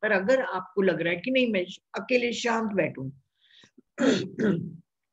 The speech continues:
Sorry, तो रात को जब आप सो रहे हैं तभी भी आप अपने हाथों को ऐसे क्रॉस करके, पैरों को cross करके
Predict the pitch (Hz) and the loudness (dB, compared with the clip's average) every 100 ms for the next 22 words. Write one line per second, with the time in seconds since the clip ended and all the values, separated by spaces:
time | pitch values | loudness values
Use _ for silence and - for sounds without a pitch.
0 | _ _ _ - 196 170 185 240 247 208 | _ _ _ -8 -4 -4 -4 -6 -2 0
1 | 190 202 - 269 226 240 247 - 196 202 | 0 0 -4 -2 0 -2 -6 -2 2 4
2 | 226 160 131 135 - 190 220 262 277 233 | 2 0 -2 -10 -4 0 2 4 2 2
3 | 233 226 226 226 208 202 220 226 220 247 | -4 -8 -6 -4 -4 -6 -6 -4 -2 -2
4 | 247 196 208 220 - 202 190 294 - 196 | -4 -6 -6 -6 -6 -6 -4 -6 -4 -2
5 | 190 214 208 - - 208 190 196 - 190 | 0 -2 -6 -16 -10 -4 -4 -4 -6 -4
6 | 233 294 - _ | -2 -4 -6 _